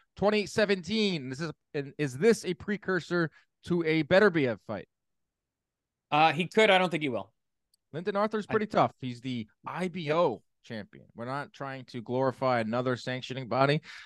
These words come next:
Speaker 1: Uh, Lyndon Arthur is a great story. He won the title, um, you know, kind of an overachiever. Uh, throws a lot of jabs himself. Bivol throws a lot of jabs himself. This one might not be, uh, a banger. Uh, I'm gonna go out on a limb and say it's not gonna be a banger. It's gonna be a jab fest.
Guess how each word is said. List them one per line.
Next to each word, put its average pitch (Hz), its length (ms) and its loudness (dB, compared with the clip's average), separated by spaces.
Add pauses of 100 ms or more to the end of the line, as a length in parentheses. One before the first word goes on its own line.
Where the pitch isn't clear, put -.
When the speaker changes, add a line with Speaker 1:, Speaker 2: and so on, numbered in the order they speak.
Speaker 1:
Uh, 120 140 10
Lyndon 165 240 10
Arthur 165 320 10
is 143 140 8
a 135 80 8
great 131 320 4
story. 127 380 4
He 117 140 -6
won 123 180 -4
the 117 80 -6
title, 127 480 0
um, 101 580 -2
you 120 100 -8
know, 104 80 -4
kind 135 220 -2
of 123 80 0
an 123 60 2
overachiever. 135 720 4 (500)
Uh, 113 420 6 (140)
throws 143 220 6
a 147 40 0
lot 147 140 4
of 135 60 -6
jabs 143 320 0
himself. 143 520 -2 (220)
Bivol 143 560 -2
throws 147 180 -8
a 135 40 -8
lot 139 120 -2
of 139 60 -6
jabs 139 300 -4
himself. 139 380 -2
This - 200 -10
one 135 180 -6
might 127 260 -4
not 131 260 -10
be, 131 420 -6 (400)
uh, 117 500 4
a 113 100 -4
banger. 143 480 0
Uh, 101 160 -6
I'm 110 80 -12
gonna 123 100 -6
go 120 140 0
out 123 40 2
on 117 60 -2
a 117 60 -6
limb 127 120 -4
and 117 100 -4
say 117 240 -2
it's 110 160 -8
not 147 200 0
gonna 107 140 -4
be 98 120 -6
a 92 40 -8
banger. 95 220 -8
It's 101 80 -8
gonna 117 80 -8
be 104 80 -6
a 92 40 -6
jab 120 280 0
fest. 143 400 0